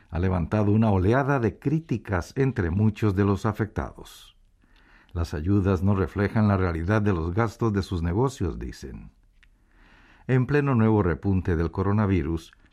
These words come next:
el gobierno decidió volver a aplicar el cuarto escenario del sistema contra la epidemia,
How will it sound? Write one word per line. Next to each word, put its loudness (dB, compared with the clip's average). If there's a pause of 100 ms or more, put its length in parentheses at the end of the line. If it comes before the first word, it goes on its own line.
el -2
gobierno 0
decidió -2
volver -2
a 0
aplicar -4 (460)
el -2
cuarto -4
escenario 2
del -2
sistema -2
contra -2
la -2
epidemia, 0